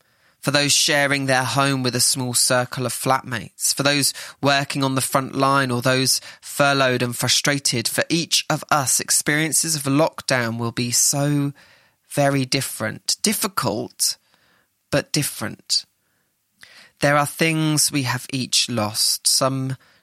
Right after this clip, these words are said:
known to ourselves and others, some unknown to others and maybe even ourselves. And hopefully there are things we have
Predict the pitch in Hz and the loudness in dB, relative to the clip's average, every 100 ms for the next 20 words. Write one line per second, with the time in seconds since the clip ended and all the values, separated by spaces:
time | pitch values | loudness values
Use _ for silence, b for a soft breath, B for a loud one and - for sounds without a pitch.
0 | _ 123 123 120 120 117 117 - 107 107 | _ 0 2 2 0 -2 -2 -2 0 0
1 | - 117 113 113 113 110 - 113 107 110 | 2 2 2 0 -2 -2 -2 -4 -4 -4
2 | 110 107 - - 120 117 117 117 113 107 | -4 0 0 2 0 -2 -2 -2 0 0
3 | 98 101 104 110 - - 110 - 110 117 | 0 -4 -8 -6 -4 -2 -4 -4 -4 -2
4 | 104 107 - - - - 117 117 110 113 | -2 0 -2 -2 -6 -10 -6 -2 -2 -2
5 | 117 - 110 - 107 101 - 117 107 107 | -4 -6 -6 -6 -6 -8 -10 -8 -6 -2
6 | - 110 107 - - - - - b b | -2 -2 -4 -6 -12 -8 -4 -4 b b
7 | b b b b b b b b b b | b b b b b b b b b b
8 | b b _ - 135 131 - 123 - - | b b _ -2 0 0 0 0 0 -4
9 | 120 107 90 101 - - 117 110 101 110 | -2 -2 -4 -8 -14 -6 -2 0 0 -2
10 | - 120 110 104 101 - - - 107 107 | -4 -4 -2 -6 -12 -2 -2 -2 -6 -6
11 | 107 | -6